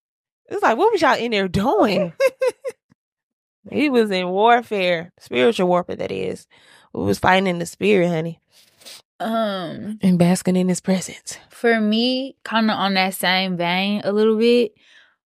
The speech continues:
Speaker 2: um, this year, I danced for the first time since my injury. And I
Speaker 1: Oh,
Speaker 2: think
Speaker 1: yeah.
Speaker 2: during that dance, I've definitely danced plenty of times that, like,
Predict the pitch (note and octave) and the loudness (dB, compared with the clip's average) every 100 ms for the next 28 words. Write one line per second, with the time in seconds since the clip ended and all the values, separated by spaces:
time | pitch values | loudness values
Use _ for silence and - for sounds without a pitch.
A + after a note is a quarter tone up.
0 | - G3 G3 F#3+ F3+ D#3+ D3+ E3+ F#3 - | -2 2 4 2 2 -4 -10 -12 -14 -18
1 | _ _ F#3+ G#3 A3+ - G#3+ G#3+ G#3 G#3 | _ _ -6 -4 -4 -4 0 0 0 -2
2 | G#3 _ _ _ _ F#3 F#3 F3 F#3 G#3 | -8 _ _ _ _ -2 0 0 0 -2
3 | - A3 A3+ A#3+ A#3+ C4 B3 B3 A#3 G#3 | -2 -4 2 2 2 2 2 2 0 -4
4 | G3+ F#3 - G#3 A3+ B3 C4 C4+ _ _ | 0 -2 0 0 0 0 -2 -6 _ _
5 | _ _ _ - F#3+ G3 F#3+ - G3+ F#3+ | _ _ _ -4 0 2 0 -2 -2 -2
6 | F#3+ G3 F#3+ F#3 F#3 G3 G3 F3+ F3+ F3 | -4 -8 -10 -6 -2 0 0 2 4 4
7 | E3+ F3 F3+ F3 E3 _ - - _ _ | 2 0 2 0 -4 _ -18 -18 _ _
8 | _ _ _ A#3+ C#4 A#3 C#4 C4+ B3 A3 | _ _ _ -2 2 2 2 0 -4 -2
9 | G#3+ G3+ G3+ G3+ _ _ _ _ _ _ | -2 -4 -6 -10 _ _ _ _ _ _
10 | _ _ G3 F#3 G#3+ G#3 G3 - - - | _ _ -10 0 2 0 -2 -12 -14 -4
11 | A3+ A3 G3+ - F#3 F3+ F3+ F3+ F3 E3+ | -2 0 -2 -2 -2 -2 -2 -2 0 2
12 | D#3+ - | 2 0